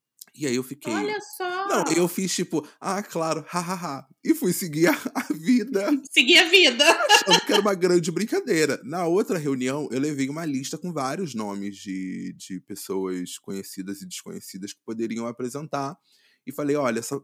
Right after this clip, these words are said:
Speaker 1: essa pessoa aqui dá um super match com essa pessoa, que não sei o quê." E eles ficaram olhando com uma cara tipo, "Mas por que que você tá trazendo dois nomes? Por que que você tá trazendo casal, se a gente só precisa de uma pessoa?" Sabe, eles me olhavam com uma cara assim.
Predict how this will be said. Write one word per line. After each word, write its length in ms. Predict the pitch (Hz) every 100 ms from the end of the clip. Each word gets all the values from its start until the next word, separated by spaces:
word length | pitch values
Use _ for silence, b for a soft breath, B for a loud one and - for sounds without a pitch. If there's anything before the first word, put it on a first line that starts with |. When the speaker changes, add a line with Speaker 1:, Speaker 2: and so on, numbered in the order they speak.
| -
Speaker 1:
essa 180 | 120 135
pessoa 300 | 139 - 123
aqui 160 | -
dá 100 | 123
um 80 | 120
super 360 | - - 175 143
match 440 | 127 123 120 - -
com 160 | 113
essa 220 | 117 113 110
pessoa, 440 | 110 - 135 123
que 60 | 117
não 60 |
sei 180 | 113 156
o 40 | 143
quê." 60 | B B B B _ -
E 80 | 571
eles 100 | 539
ficaram 260 | - 240 180
olhando 320 | 156 147 165
com 60 | 156
uma 100 | 143
cara 220 | 151 143
tipo, 160 | 139 -
"Mas 120 | 494
por 80 | 392
que 100 | -
que 80 | -
você 80 | 392
tá 140 | 277
trazendo 360 | 165 143 143 131
dois 460 | 110 120 120 113
nomes? 160 | 110 110
Por 40 |
que 80 | 403
que 60 | -
você 80 | 359
tá 40 |
trazendo 300 | 196 147 127
casal, 840 | - 127 113 104 104 95 92 92 98
se 140 | -
a 60 | 120
gente 200 | 113 -
só 60 | 120
precisa 280 | 120 -
de 120 | 110 123
uma 160 | 117
pessoa?" 680 | - 98 - - - 90 101
Sabe, 200 | - 139
eles 120 | 127
me 60 | 135
olhavam 260 | 127 131
com 80 | 120
uma 120 | 117 117
cara 240 | - 113
assim. 220 | 110 127